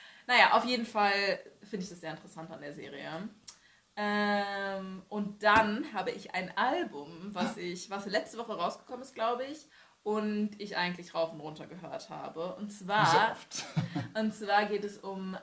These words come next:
Speaker 1: Blondes neues Album Perlen.
Speaker 2: Tadam.
Speaker 1: Ja. Das
Speaker 2: Hast
Speaker 1: war
Speaker 2: du,
Speaker 1: mein Tipp.
Speaker 2: hast du, hast du
Speaker 1: <laughs>
Speaker 2: noch einen, irgendwie einen, äh, besonderen Song von dem Album, oder?
Speaker 1: Äh, ich glaub, mein Favorite Song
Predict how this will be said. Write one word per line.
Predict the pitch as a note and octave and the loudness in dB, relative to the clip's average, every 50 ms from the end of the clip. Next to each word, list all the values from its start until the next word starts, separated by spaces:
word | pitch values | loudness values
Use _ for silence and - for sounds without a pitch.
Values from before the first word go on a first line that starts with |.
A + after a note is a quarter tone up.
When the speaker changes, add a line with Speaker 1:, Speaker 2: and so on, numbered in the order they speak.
| - F3+ E3+ D#3+ | -10 -10 -6 -4
Speaker 1:
Blondes | F#3 F#3 F3 F3+ F#3 A#3 F#4 G#4+ - - - - | -2 0 0 0 0 0 -2 -6 -10 -14 -14 -14
neues | F3 D#3+ D#3 D3 D#3 E3+ F3+ - - - | -12 -12 -10 -10 -8 -10 -10 -12 -8 -4
Album | D#3+ D3+ D#3 D#3 D#3 D#3+ E3 D#3+ E3 F3 F#3+ G#3+ C4+ C#4+ - - | -2 -2 -2 -2 -4 -6 -8 -8 -8 -8 -8 -10 -10 -14 -18 -20
Perlen. | - - D4 D4+ D4 D4 B3+ A3 F#3 D3 - - - - - - C#3+ - - - - - - _ _ _ _ _ _ _ _ _ _ _ _ _ _ _ - - - - _ _ _ _ _ _ _ _ _ _ _ - | -18 -12 -10 -10 -10 -8 -10 -10 -10 -10 -10 -12 -16 -18 -20 -20 -20 -20 -20 -20 -20 -20 -20 _ _ _ _ _ _ _ _ _ _ _ _ _ _ _ -18 -18 -18 -18 _ _ _ _ _ _ _ _ _ _ _ 0
Speaker 2:
Tadam. | - E3+ - - - - - - - - - - - - _ _ - - | 0 2 2 2 0 -2 -4 -4 -8 -12 -12 -12 -16 -20 _ _ 8 10
Speaker 1:
Ja. | C#4+ G3+ F3 - - - - - - _ _ _ _ _ _ _ _ _ _ _ _ _ _ _ _ _ _ - | 10 10 10 8 4 -2 -10 -20 -20 _ _ _ _ _ _ _ _ _ _ _ _ _ _ _ _ _ _ -6
Das | E3 C#3+ | -6 -4
Speaker 2:
Hast | - G3 | -2 0
Speaker 1:
war | - | 0
Speaker 2:
du, | C4 | 2
Speaker 1:
mein | D#4 A#4+ - | 0 0 2
Tipp. | F#4 - F#3+ - - - - | 0 0 0 0 -4 -4 8
Speaker 2:
hast | - D3 - - - F3 | 12 12 12 12 12 12
du, | - - | 12 12
hast | - C#3 C#3 - F3 E3+ | 12 12 12 12 12 12
du | |
Speaker 1:
<laughs> | |
Speaker 2:
noch | D#3+ D#3 | 12 12
einen, | D#3+ D3+ D3+ D3 | 10 10 6 6
irgendwie | D3+ D#3 D3+ D3+ D3 | 4 4 4 4 4
einen, | D3 D3+ D3+ D3+ D3+ D3 D3 | 2 2 0 0 0 2 4
äh, | C3+ C3 C#3 C#3 | 6 6 6 4
besonderen | C#3 C#3 D3+ D3+ D#3 D#3 D#3 D#3 D3+ | 2 2 2 2 4 2 -2 -2 -4
Song | - D#3+ D#3 D3 D#3 - | 0 4 4 2 2 2
von | - E3 | -6 -6
dem | D#3+ D#3 C#3+ | -6 -4 -2
Album, | C#3 C#3+ C#3+ F3+ F3+ F3 D3 B2+ | -2 -2 -2 -4 -6 -6 -6 -6
oder? | A#2 A#2 A#2 A#2 - - - - | -4 -4 -4 -4 -6 -8 0 4
Speaker 1:
Äh, | A3+ A3+ A#3 A#3 A#3+ | 6 8 8 8 8
ich | A#3+ | 8
glaub, | - A#3+ B3 B3 | 6 4 4 6
mein | A3+ A3 A#3 A#3+ | 4 2 2 2
Favorite | A#3+ A3 A3+ A3+ A3 A3 - | -2 -2 0 0 -2 -4 -4
Song | - - - - G#3+ F#3 F#3 F#3 F#3 F#3+ F#3+ F#3+ G3 G3+ G#3 A3 A#3+ B3 B3+ | -10 -12 -12 -8 -4 -2 -2 0 0 0 0 0 -2 -4 -6 -6 -8 -8 -12